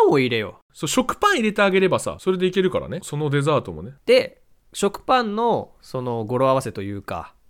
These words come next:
Speaker 2: うん。
Speaker 1: あれについても、まあ、実はもうすでに考えついていてですね。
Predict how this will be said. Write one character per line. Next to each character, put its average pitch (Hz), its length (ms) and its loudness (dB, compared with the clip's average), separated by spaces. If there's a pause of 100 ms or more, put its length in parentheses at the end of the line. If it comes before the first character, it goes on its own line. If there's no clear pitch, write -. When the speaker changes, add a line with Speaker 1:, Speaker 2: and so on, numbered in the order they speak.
(520)
Speaker 2:
う - 40 -6
ん。 - 20 -2
Speaker 1:
あ 139 40 2
れ 143 120 2
に 139 80 -4
つ 156 80 -2
い 143 60 -2
て 120 80 -8
も、 107 120 -6
ま 120 100 -2
あ、 110 60 -4
実 117 240 -6
は 117 60 -2
も 113 220 -6
う - 60 -14
す - 100 -8
で 117 100 -2
に 98 60 -10
考 120 300 -6
え 117 440 -4
つ - 160 -4
い 117 100 -2
て 90 80 -10
い 90 80 -10
て 87 80 -18
で 92 80 -16
す - 120 -20
ね。 - 260 -20